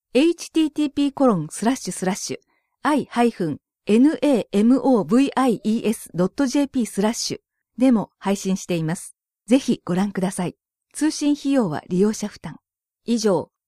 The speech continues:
高遠城址公園桜まつりでした。十四、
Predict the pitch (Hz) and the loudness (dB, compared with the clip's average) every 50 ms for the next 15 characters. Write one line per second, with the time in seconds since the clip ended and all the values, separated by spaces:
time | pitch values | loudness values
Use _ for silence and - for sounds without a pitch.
0 | _ - - 214 - 349 370 - 302 247 202 180 233 233 254 - - - - 233 | _ -4 -4 -2 0 0 2 4 4 2 4 6 4 4 4 2 -2 -4 -2 0
1 | 233 208 165 165 160 156 - - 175 - - 277 294 294 285 277 - - 226 180 | 2 2 0 0 -4 -6 -8 -8 -4 -2 0 2 2 4 2 2 0 0 -4 -6
2 | 170 - - 160 156 - - - - - _ _ _ _ _ _ _ _ _ _ | -6 -6 -8 -10 -10 -12 -12 -16 -16 -16 _ _ _ _ _ _ _ _ _ _
3 | _ _ _ _ _ _ _ - 175 262 330 330 320 294 302 294 220 - | _ _ _ _ _ _ _ -4 0 2 4 4 4 4 4 4 2 0